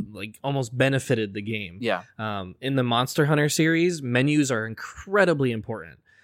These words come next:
Speaker 1: Um, and it's kinda funny, like, video games are the only medium that's like that. Like, you have these, uh, different menus full of all sorts of bits of information and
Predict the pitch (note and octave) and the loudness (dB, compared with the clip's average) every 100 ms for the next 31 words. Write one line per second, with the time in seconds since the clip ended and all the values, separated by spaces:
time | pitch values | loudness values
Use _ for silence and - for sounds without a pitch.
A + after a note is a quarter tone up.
0 | _ - F2 C#3 F3 G3+ F#3 G3 E3 A2+ | _ -12 -6 0 2 4 2 4 2 2
1 | A2+ B2+ D#3+ E3+ D#3 D3 C3 B2+ A#2+ B2 | 0 4 6 6 6 2 0 0 -2 -2
2 | A#2+ A#2 A2 A#2+ B2 A#2 A2 G2+ G#2+ A2 | -2 -2 -2 0 0 0 -4 -4 0 -2
3 | - E2+ C#2+ D#2 F#2+ A#2 A2 A2+ A2 G#2+ | -2 -10 -12 -16 -10 -6 0 0 0 -4
4 | G#2+ G2+ - - - _ G2 F2+ F2+ - | -6 -8 -14 -20 -20 _ -6 -6 -8 -12
5 | _ _ - B2 B2+ A#2+ G#2+ - _ _ | _ _ -16 -4 -2 -2 -8 -10 _ _
6 | _ _ _ _ _ _ E3 C#3 C3+ C3+ | _ _ _ _ _ _ -8 0 4 6
7 | C3+ B2+ A#2+ A2+ - - C3+ B2 A#2 - | 6 6 4 2 -4 2 4 4 2 2
8 | B2 A#2+ A#2+ - A#2+ - A2 A#2 A#2+ B2+ | 4 4 2 2 0 -2 -8 -10 -2 -2
9 | - B2+ A#2+ A2+ G#2+ A2 A2+ - A#2 A2+ | 0 0 -2 -4 -8 -6 -6 -4 -4 -6
10 | G2+ F2 | -8 -10